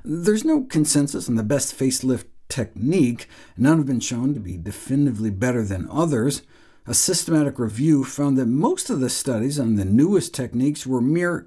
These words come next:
case series, uh, one of the lowest levels in the hierarchy of evidence, basically composed of a string of glorified anecdotes.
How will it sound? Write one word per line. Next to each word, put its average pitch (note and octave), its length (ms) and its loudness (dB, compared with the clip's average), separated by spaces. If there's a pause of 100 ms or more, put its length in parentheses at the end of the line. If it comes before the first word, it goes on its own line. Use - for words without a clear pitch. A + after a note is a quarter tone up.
(140)
case - 340 0
series, - 480 -2 (100)
uh, - 280 -8
one F3 260 2
of D#3+ 80 4
the C#3+ 160 0 (160)
lowest F3 560 2
levels A#2 340 -4
in B2+ 120 0
the A2+ 40 -2
hierarchy B2 800 -4
of A#2 140 -4
evidence, C#3 360 0 (220)
basically E3+ 480 0
composed B2+ 420 -2
of A#2 60 -4
a G#2+ 60 -6
string C3 320 4
of A#2 100 2
glorified F2 540 -6
anecdotes. - 760 -4